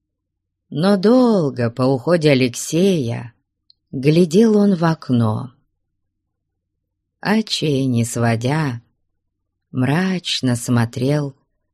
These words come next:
как тот сряжался в дорогу, как прощался с Пантелеем и с работниками,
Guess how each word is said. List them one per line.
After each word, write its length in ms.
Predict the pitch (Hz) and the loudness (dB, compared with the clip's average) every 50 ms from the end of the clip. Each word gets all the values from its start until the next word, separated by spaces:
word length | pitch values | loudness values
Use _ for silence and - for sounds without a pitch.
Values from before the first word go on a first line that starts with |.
| _ _ - | _ _ -8
как 180 | 139 131 127 - | -6 -6 -6 -4
тот 240 | - 143 151 - | -2 -2 -2 -2
сряжался 720 | - - 151 139 143 135 131 147 151 156 143 - - 139 | -4 -4 -2 -2 -2 0 0 -2 -2 -2 -4 -4 -4 -4
в 60 | 131 131 | -4 -2
дорогу, 720 | 135 135 135 127 123 117 110 113 113 - 123 113 117 - _ _ _ _ _ _ _ _ _ _ _ _ _ _ _ _ _ _ _ _ _ _ _ _ _ _ _ _ _ _ | -2 -2 -2 -2 -2 -2 -2 -4 -6 -10 -10 -12 -12 -12 _ _ _ _ _ _ _ _ _ _ _ _ _ _ _ _ _ _ _ _ _ _ _ _ _ _ _ _ _ _
как 220 | - 196 202 - | -4 -4 -2 0
прощался 540 | - 202 196 196 - 220 240 240 - 160 139 | 2 2 2 2 2 0 0 0 0 -2 -4
с 80 | - | -2
Пантелеем 880 | - - 123 117 117 - 120 117 123 143 170 180 170 160 151 143 135 127 - _ _ _ _ | -2 -2 -2 -2 0 0 0 0 2 2 2 2 2 2 0 0 -2 -4 -10 _ _ _ _
и 120 | - 135 | -10 -10
с 120 | 117 - - | -6 -4 -4
работниками, 1040 | 120 117 110 113 117 135 147 143 - - 131 127 127 - 131 127 127 127 131 135 | -4 -2 -2 -2 -2 -2 -4 -4 -6 -8 -8 -8 -8 -10 -12 -10 -10 -10 -12 -14